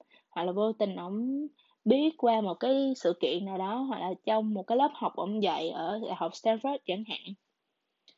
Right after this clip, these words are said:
Thì cái cách suy nghĩ của Peter Thiel cũng phần nào đó ảnh hưởng đến cách suy nghĩ của mình, thì mình cũng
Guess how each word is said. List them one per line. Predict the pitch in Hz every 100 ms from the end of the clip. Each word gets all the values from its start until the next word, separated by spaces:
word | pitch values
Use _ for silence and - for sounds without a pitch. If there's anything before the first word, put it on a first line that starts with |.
| - - _ _ _
Thì | - 233 208 202 190 185
cái | - 294
cách | 339 359
suy | 320 269
nghĩ | 185 170 214
của | - 190 202
Peter | 247 254 240
Thiel | 262 254 247 - -
cũng | 185 202 285 311 - _ _ _ _ _ _ -
phần | - 254 226 214
nào | 214 190
đó | 190 202 262
ảnh | 190 175 226
hưởng | 247 208 170 214 254
đến | 247 269 330 330
cách | 339
suy | 302
nghĩ | 226 180
của | 254
mình, | 262 190 180 180
thì | 214
mình | 202 185 175
cũng | - 180 226 330